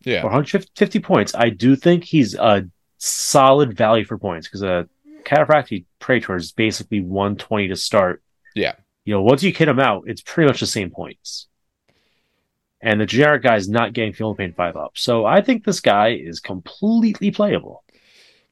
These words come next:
Speaker 2: Like, I, I'd field him if I had him. Like, I love Holguin. I'm gonna field him. Go for it. It's not gonna hurt you. It's not gonna help you either.
Speaker 1: <laughs>
Speaker 2: Um, but it's not gonna hurt you.
Speaker 1: I, so it's, it sounds to me,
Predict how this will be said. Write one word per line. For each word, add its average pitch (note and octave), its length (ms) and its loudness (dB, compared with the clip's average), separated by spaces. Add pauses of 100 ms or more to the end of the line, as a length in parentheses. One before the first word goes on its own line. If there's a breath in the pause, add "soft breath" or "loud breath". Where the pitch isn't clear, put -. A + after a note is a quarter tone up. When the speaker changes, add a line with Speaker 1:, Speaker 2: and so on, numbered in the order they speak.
Speaker 2:
Like, G2 140 0
I, D3 540 2 (440)
I'd F3+ 180 2
field F3 260 0
him D2+ 100 -14
if D#2 120 -8
I G#2 60 4
had G2+ 180 2
him. D#2+ 80 -14
Like, E2 160 -10
I C#3+ 180 2
love D#3+ 180 2
Holguin. A#2+ 480 0
I'm G2+ 120 -6
gonna A#2 140 -4
field D3 240 2
him. - 120 -10 (520)
Go - 140 2
for E2+ 220 -6
it. - 60 -20 (160)
It's - 220 -16
not G#2+ 220 2
gonna B2+ 140 -2
hurt A#2 280 -2
you. C#3 180 -4 (920)
It's G3+ 160 2
not F3 140 2
gonna B2 100 4
help C#3+ 280 2
you A#2+ 120 2
either. C#3 460 2
Speaker 1:
<laughs> - 40 -20 (560)
Speaker 2:
Um, F#2+ 680 0 (760 loud breath)
but D3 60 4
it's C#3+ 80 6
not F3+ 100 4
gonna F#3+ 140 2
hurt F#3 180 2
you. D#3+ 140 -12 (1160)
Speaker 1:
I, - 120 -10 (340)
so B2+ 180 -2
it's, G2+ 140 -6
it G2+ 160 -8
sounds C#3+ 360 -4
to D3+ 120 -6
me, A2 400 -2